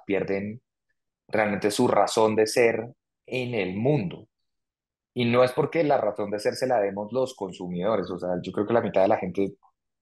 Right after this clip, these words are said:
las marcas no le importan tanto, la verdad. Em, pero si internamente dentro de la marca no se cuida esto, es muy fácil que eso se vaya perdiendo y se licúe en el tiempo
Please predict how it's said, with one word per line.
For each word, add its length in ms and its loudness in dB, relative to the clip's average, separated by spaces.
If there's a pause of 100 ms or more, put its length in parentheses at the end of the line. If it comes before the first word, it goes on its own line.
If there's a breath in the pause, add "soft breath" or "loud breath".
(120)
las 220 2
marcas 280 0
no 120 0
le 80 0
importan 380 0
tanto, 360 2
la 140 -10
verdad. 280 -8 (880)
Em, 1040 -4 (1200)
pero 220 6
si 260 2
internamente 640 4
dentro 220 4
de 60 8
la 80 4
marca 300 0
no 200 -2
se 180 -4
cuida 420 4
esto, 260 -2
es 60 -8
muy 180 -6
fácil 280 0
que 80 -2
eso 140 -6
se 120 -2
vaya 440 0 (240)
perdiendo 600 -2
y 40 -4
se 140 0
licúe 440 0
en 120 2
el 140 -4
tiempo 560 -4